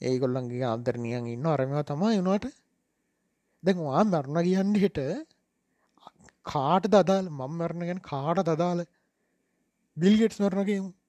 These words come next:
එයාගේ ෆවුන්ඩේෂන් එකේ අය කාටද අදාළ? අදාළ සෙට් එක ඉඳී. මං කියන්නේ ඒක නිකන් විශ්ව ටයිම් එක ගත්තට පස්සේ nothing. අවුරුදු බිලියන දාහතරකට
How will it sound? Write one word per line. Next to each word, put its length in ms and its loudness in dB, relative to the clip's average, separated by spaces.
එයාගේ 300 -2
ෆවුන්ඩේෂන් 580 0
එකේ 200 -2
අය 80 -2
කාටද 400 -2
අදාළ? 380 4
අදාළ 380 0
සෙට් 280 -6
එක 200 -4
ඉඳී. 360 0
මං 120 -4
කියන්නේ 440 2
ඒක 200 2
නිකන් 300 0
විශ්ව 360 -6
ටයිම් 360 2
එක 140 -2
ගත්තට 360 0
පස්සේ 420 0
nothing. 400 0
අවුරුදු 400 -2
බිලියන 460 0
දාහතරකට 580 2